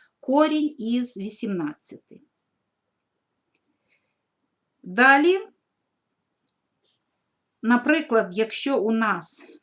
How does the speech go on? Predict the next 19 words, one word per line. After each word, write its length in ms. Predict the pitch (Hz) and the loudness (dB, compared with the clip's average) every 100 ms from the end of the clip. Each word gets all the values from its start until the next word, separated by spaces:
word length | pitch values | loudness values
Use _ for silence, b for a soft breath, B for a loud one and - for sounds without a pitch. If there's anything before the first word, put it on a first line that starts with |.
| - | -2
перед 380 | 233 196 175 | 0 0 -4
коренем 500 | - 214 185 175 175 | -4 -2 -2 -4 -4
від'ємне 580 | 196 233 175 185 165 180 | -4 -4 -4 -4 -6 -12
число, 460 | 185 233 214 247 254 | -10 -12 -10 -10 -8
наприклад, 580 | 214 - 196 185 170 170 B B B B - | -8 -8 -12 -10 -12 -14 B B B B -6
мінус 840 | 190 214 190 185 220 233 - - _ | -2 0 0 -2 -4 -8 -12 -16 _
три 240 | 262 269 | -8 -6
кореня 540 | 262 277 269 269 262 269 | -8 -4 -4 -2 -6 -8
з 240 | - - - | -12 -16 -14
двох, 500 | 220 269 277 277 _ _ _ b b b b b b _ | -12 -6 -8 -8 _ _ _ b b b b b b _
то 480 | - 247 202 220 349 - _ _ _ _ _ _ _ _ | -2 2 4 2 -6 -14 _ _ _ _ _ _ _ _
мінус 680 | 196 240 269 196 160 160 - B B | -2 0 2 0 -4 -8 -12 B B
цього 300 | - 240 196 | -2 0 0
від'ємного 520 | 180 190 196 208 233 240 | -2 -2 0 0 -2 -8
числа 380 | 285 - 339 | -8 -6 -4
ми 100 | 330 | -4
залишаємо 720 | 220 214 214 - 220 196 175 - | -2 -2 -2 -2 -4 -4 -8 -2
перед 480 | 240 196 160 147 - | 0 2 -2 -8 -14
коренем, 800 | - 160 147 175 233 302 403 | -12 -10 -8 -8 -6 -6 -6